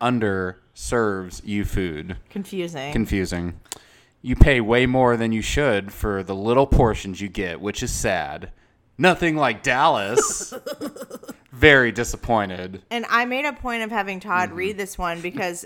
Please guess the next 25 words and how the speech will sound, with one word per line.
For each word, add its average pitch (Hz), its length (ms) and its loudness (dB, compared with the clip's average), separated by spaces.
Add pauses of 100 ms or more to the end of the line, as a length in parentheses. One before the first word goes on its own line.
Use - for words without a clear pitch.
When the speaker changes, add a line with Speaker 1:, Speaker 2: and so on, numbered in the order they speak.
Speaker 2:
Todd 208 400 0
is 214 140 -2
from 202 400 -4
Dallas. 175 680 0
And 185 140 -12
so 202 80 0
I 175 360 2
was 202 120 -4
wondering 202 280 -4
if 175 180 -8
this 185 180 -8
was 185 160 -8
your 170 260 -2
review. 151 720 -6 (220)
Speaker 1:
I 135 80 6
really 180 540 6
like, 113 520 2
yeah, 107 200 2
this 113 240 -2
is - 80 -12
my 113 100 2
pseudonym. 113 880 2
Speaker 2:
<laughs> - 0 -
John 262 340 -2
G. 220 480 -4